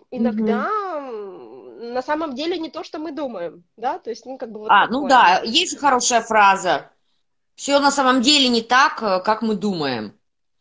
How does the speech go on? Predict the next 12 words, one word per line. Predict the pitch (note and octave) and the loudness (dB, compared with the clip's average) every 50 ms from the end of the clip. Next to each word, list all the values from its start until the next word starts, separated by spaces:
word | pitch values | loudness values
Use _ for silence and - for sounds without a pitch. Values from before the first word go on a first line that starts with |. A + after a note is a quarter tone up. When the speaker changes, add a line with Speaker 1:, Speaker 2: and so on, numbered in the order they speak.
| _ _ _ _ - | _ _ _ _ -20
Speaker 1:
Да, | A3+ G#3+ B3 A3 G3+ G#3+ | -14 -10 -8 -8 -8 -8
да. | G#3 G#3 G3+ A#3 G#3 - C#4+ - | -10 -6 -2 0 0 2 0 0
Speaker 2:
<coughs> | - B3+ B3+ A3+ - G3+ A#3+ G#3 - _ | 2 0 0 0 2 0 0 0 -2 _
Speaker 1:
Поэтому | - B3 C#4 - F#4 E4+ E4 D#4 D#4 D#4 D4+ C#4+ C4+ B3 A#3 A3 A3 G#3+ A3 A3 A3 | -2 -2 -2 -2 -2 -4 -2 -2 0 0 0 0 -2 -4 -8 -10 -12 -12 -12 -14 -10
тут, | - C#4+ D4 - - | -10 -10 -10 -10 -6
Speaker 2:
Даша, | G3 C4 C4+ - - C4+ | -2 -2 0 0 0 0
а | |
дай | B3+ D4 E4 G4 | 0 2 2 2
Speaker 1:
тут | G4+ F#4 E4 | 2 2 2
надо | G4 - C4+ C4+ | 4 4 4 4
просто | C4+ C4 B3 A3+ B3 A#3 | 4 2 4 6 6 6
Speaker 2:
рекомендацию. | A3+ A3+ B3 A#3+ - G3+ G3 F3 - - | 6 4 0 -8 -12 -14 -12 -12 -14 -14